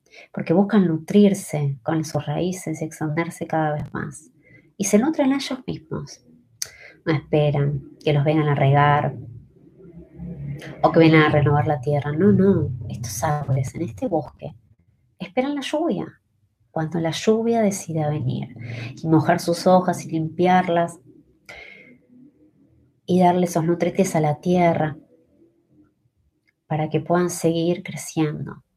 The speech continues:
puedan seguir estando durante años y años. Y están ahí, presentes. ¿Y sabes qué? Además, estos árboles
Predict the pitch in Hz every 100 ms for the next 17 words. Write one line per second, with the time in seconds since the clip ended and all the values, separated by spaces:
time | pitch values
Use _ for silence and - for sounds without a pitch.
0 | _ - 190 226 208 170 160 156 - -
1 | 226 175 165 160 160 196 226 262 262 214
2 | 180 - 170 160 151 151 - - _ _
3 | _ _ _ _ _ _ _ _ _ _
4 | _ _ _ _ _ 160 139 202 214 180
5 | 160 - _ _ - - 139 - - -
6 | - - _ _ _ _ _ - - -
7 | - - 208 214 - - 180 202 - _
8 | 160 175 175 202 202 202 - - - 214
9 | 196 156 -